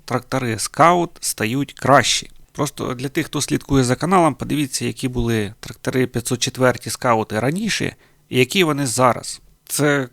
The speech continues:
колосальні зміни, велика трансформація, і трактори людям дуже і дуже подобаються.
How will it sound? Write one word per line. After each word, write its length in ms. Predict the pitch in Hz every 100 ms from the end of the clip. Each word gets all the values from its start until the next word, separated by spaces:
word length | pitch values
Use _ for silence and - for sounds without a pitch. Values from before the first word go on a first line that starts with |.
| -
колосальні 720 | 139 156 156 151 110 107 104
зміни, 420 | 110 180 180 151
велика 360 | 120 135 131 120
трансформація, 960 | 117 - 131 143 185 170 - 151 147
і 500 | 127 - 131 123 110 - -
трактори 480 | 131 120 135 156
людям 420 | 156 151 135 117 101
дуже 300 | 160 147 120
і 40 |
дуже 380 | 107 131 131 123 -
подобаються. 680 | 131 120 123 107 98 -